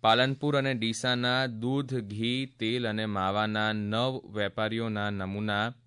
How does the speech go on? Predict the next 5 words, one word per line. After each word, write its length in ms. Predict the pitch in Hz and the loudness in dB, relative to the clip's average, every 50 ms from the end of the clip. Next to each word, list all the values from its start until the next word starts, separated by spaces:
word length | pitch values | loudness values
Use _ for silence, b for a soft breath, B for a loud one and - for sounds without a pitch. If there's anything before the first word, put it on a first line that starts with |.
| _ | _
પરીક્ષણમાં 600 | - 113 120 127 120 - - 117 110 113 113 110 | 0 0 0 0 -2 -4 -4 -2 -2 0 0 0
નિષ્ફળ 400 | 104 101 101 - - - 127 120 | -2 -2 -4 -6 -4 -2 -2 -2
જતા 420 | 104 101 90 - - 98 101 110 117 | -2 -2 -4 -2 0 0 0 0 0
સુડતાલીસ 760 | 120 - - 113 110 110 110 - 135 127 127 135 135 - - | -2 -6 -6 -6 -6 -6 -4 -2 -2 -2 0 -2 -4 -4 -2
લાખ 420 | 113 107 107 107 113 117 - - | 0 2 2 2 2 0 -2 -6